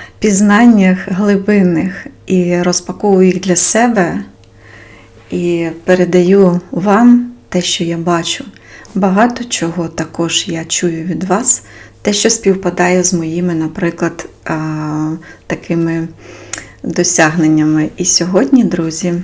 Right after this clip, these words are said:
я вам зібрала деяку інформацію. Перш за все скажу, що в минулих моїх відео я говорила вам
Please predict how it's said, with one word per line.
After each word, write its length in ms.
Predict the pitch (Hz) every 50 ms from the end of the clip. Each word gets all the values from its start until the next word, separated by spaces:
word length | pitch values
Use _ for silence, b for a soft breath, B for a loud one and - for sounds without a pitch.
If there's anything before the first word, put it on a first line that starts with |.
| - - - - - -
я 240 | 185 180 180 196 208
вам 220 | 202 196 185 185
зібрала 480 | 180 - - - 196 185 185 185 180 180
деяку 420 | 170 170 175 175 170 175 - 170
інформацію. 800 | 165 165 165 - - 170 165 165 160 156 151 - - - - - - - B B B B B B B B B B B B B B B B B -
Перш 200 | - 285 285 262
за 140 | 254 254 240
все 360 | 247 - - - 269 269 269
скажу, 520 | 269 - - - 233 202 196 202 190 175
що 300 | - - - - - 170
в 60 | 165
минулих 520 | 175 185 202 233 262 277 285 294 285 - -
моїх 360 | 269 269 269 254 262 262 254
відео 480 | 233 247 247 247 240 247 233 233 233 226
я 220 | 226 196 190 196
говорила 640 | 190 170 170 170 170 170 170 175 180 202 208 202 190 185
вам 580 | 185 175 170 165 170 170 180 196 240 247 240